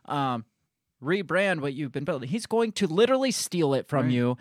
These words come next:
Speaker 2: Yeah.
Speaker 1: and you're going to have no rights to it
Speaker 2: Yeah.
Speaker 1: whatsoever,
Speaker 2: He,
Speaker 1: and
Speaker 2: he's
Speaker 1: he's
Speaker 2: like
Speaker 1: going
Speaker 2: the Thomas Edison of
Speaker 1: <laughs> He is.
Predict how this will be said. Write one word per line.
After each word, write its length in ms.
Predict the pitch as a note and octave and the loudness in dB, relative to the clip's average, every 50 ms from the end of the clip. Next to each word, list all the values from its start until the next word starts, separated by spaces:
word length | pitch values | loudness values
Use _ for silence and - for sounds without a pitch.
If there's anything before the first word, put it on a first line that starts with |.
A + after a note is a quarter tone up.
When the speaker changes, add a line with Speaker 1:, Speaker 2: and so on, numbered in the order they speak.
| - | -6
Speaker 2:
Yeah. 160 | - C#3 D#3 C#3+ | -8 -8 -6 -4
Speaker 1:
and 140 | - D3 D#3 | -4 -2 -2
you're 120 | F3+ F#3+ F3 | -2 -2 0
going 200 | F#3 F#3+ F#3 E3+ | -2 -2 -2 -4
to 60 | E3 D#3 | -6 -8
have 160 | D#3 D3+ C#3+ | -8 -6 -4
no 120 | D#3 D#3 D#3+ | -2 0 2
rights 280 | D#3 D3+ D3+ C#3+ - | 2 2 2 0 -2
to 100 | - E3 | -2 -2
it 60 | D3 | 0
Speaker 2:
Yeah. 60 | C3+ C3+ | 0 0
Speaker 1:
whatsoever, 560 | D3 C3+ C#3 D#3 C3+ B2+ A#2+ A#2 C3 C3+ C3+ - | 0 0 0 2 2 2 2 2 2 0 0 0
Speaker 2:
He, 80 | - D#3+ | 0 -2
Speaker 1:
and 120 | D3+ D#3 | 0 0
Speaker 2:
he's 80 | C#3+ F3+ | -2 -2
Speaker 1:
he's 100 | D#3+ D3+ | -2 -2
Speaker 2:
like 40 | A#3+ G#3 | -2 0
Speaker 1:
going 120 | E3 D#3+ | 0 0
Speaker 2:
the 60 | D#3 - | -2 -4
Thomas 420 | - - F3+ F3 F3 E3+ D3+ - - | -6 -6 -4 -4 -4 -6 -6 -8 -8
Edison 540 | C3 C3+ C3 C3 - - A#2 G#2 G2+ F#2+ F2+ - - - - | -6 -6 -6 -6 -6 -8 -8 -8 -8 -10 -12 -14 -14 -10 -6
of 360 | A#2 A#2 A2+ A2 A3+ - - | -6 -4 -4 -4 -6 -8 -8
Speaker 1:
<laughs> 0 | |
He 120 | E4 D#4 | -2 0
is. 260 | D4+ - - - - | 2 2 2 0 -4